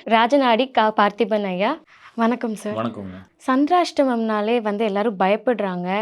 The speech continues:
Speaker 1: ஏன்னா, அன்னைக்கு வாய் தகராறு
Speaker 2: ம்.
Speaker 1: ஆகும், அதனாலேயே எல்லாரும் ரொம்ப பயப்படுவாங்க.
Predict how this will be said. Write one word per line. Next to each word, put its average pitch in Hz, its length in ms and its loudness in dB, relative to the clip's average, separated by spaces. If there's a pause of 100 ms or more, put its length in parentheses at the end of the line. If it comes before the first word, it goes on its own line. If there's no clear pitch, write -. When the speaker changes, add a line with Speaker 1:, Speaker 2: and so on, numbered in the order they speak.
Speaker 1:
ஏன்னா, 208 320 -4
அன்னைக்கு 196 340 -2
வாய் 190 320 2
தகராறு 208 420 2
Speaker 2:
ம். 190 40 2
Speaker 1:
ஆகும், 185 460 0
அதனாலேயே 202 480 -2
எல்லாரும் 196 260 -4
ரொம்ப 190 220 -4
பயப்படுவாங்க. 185 680 -4